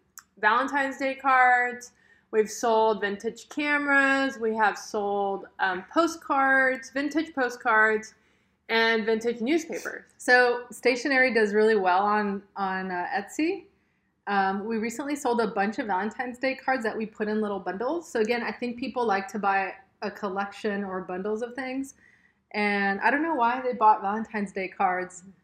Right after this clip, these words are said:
Speaker 2: in April, but they did, and we're very happy about <laughs> that.
Speaker 1: Yeah.
Speaker 2: 'Cause we have a lot, so we need to move.
Speaker 1: Well, they're really cool, cool artsy, crafty cards, too.
Speaker 2: Good morning, Yari,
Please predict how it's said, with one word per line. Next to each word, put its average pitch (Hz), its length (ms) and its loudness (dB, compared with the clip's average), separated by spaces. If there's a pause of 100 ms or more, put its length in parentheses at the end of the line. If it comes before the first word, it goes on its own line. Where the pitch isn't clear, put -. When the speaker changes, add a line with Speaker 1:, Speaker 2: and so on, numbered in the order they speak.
(380)
Speaker 2:
in 190 720 -2
April, 185 500 -6 (140)
but 208 160 -6
they 214 100 4
did, 240 360 2
and 196 180 -4
we're 196 120 -2
very 202 200 -4
happy 214 280 -6
about 175 280 -6
<laughs> - 40 -10
that. 294 480 8
Speaker 1:
Yeah. 214 420 6
Speaker 2:
'Cause 262 140 0
we 269 100 4
have 285 140 6
a 254 60 6
lot, 233 420 8
so 196 360 2 (380)
we 214 100 0
need 220 140 0
to 208 120 2
move. 196 220 0
Speaker 1:
Well, 302 140 0
they're 370 180 2
really 339 320 0
cool, 220 460 -2
cool 190 480 -6
artsy, 180 420 -4
crafty 165 800 -6
cards, - 420 -10
too. - 260 -16 (800)
Speaker 2:
Good 214 100 -4
morning, 220 440 -2 (100)
Yari, 208 1120 0